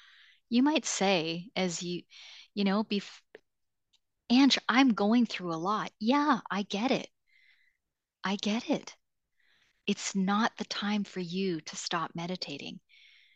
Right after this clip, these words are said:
to stop doing, the time to do the deeper work is when you are going through things. You will never not be going through things. So do the deeper work.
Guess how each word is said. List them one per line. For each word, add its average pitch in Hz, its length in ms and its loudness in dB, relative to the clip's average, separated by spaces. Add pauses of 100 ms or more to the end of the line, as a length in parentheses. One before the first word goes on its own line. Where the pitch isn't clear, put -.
(520)
to 196 100 -4
stop - 560 2
doing, 190 320 0 (260)
the - 80 -2
time 262 500 2
to 185 120 -2 (180)
do 220 240 2
the 247 140 2
deeper 185 440 -4
work 160 540 -10 (720)
is 175 260 -6
when 196 560 -2
you 185 380 -4
are 160 220 -8
going 175 440 -8
through 170 500 -8 (500)
things. 165 540 -10 (720)
You 220 180 4
will 233 180 4
never 226 460 2 (120)
not 180 380 -4
be 170 100 -2
going 139 340 -8
through - 240 -16
things. - 460 -16 (520)
So - 380 -2 (380)
do 214 200 2
the 262 120 0
deeper 190 360 -6
work. - 400 -10